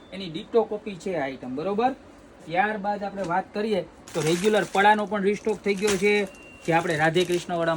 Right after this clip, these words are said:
માથામાં આવે ને પીઠીના સળિયા, કે જેને આપણે ત્રાક કહીએ, એ જ છે ને. જો આવી રીતનો મેટલનો મળી જવાનો છે ને, બાકી આપણે ઝારના હળિયા આવે ને એનો ઓરિજિનલ આવવાના છે પીઠીના સળિયા, બરોબર? જેની પ્રાઇસ ખાલી એકસો ને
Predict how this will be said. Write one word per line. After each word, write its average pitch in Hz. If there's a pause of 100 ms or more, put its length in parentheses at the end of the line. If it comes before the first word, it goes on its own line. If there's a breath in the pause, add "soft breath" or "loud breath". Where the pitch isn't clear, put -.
માથામાં 170
આવે 285
ને 339 (800)
પીઠીના 185
સળિયા, 196 (200)
કે 135
જેને 165
આપણે 156 (100)
ત્રાક 180
કહીએ, 147 (400 loud breath)
એ 175
જ 196
છે 233
ને. 220
જો 196
આવી 202
રીતનો 190
મેટલનો 190
મળી 220
જવાનો 220
છે 233
ને, 214
બાકી 190
આપણે 180
ઝારના 180
હળિયા 220
આવે 240
ને 208
એનો 208 (120)
ઓરિજિનલ 202
આવવાના 254
છે 196
પીઠીના 180
સળિયા, 156
બરોબર? 202 (500)
જેની 180
પ્રાઇસ 190
ખાલી 185
એકસો 185
ને 233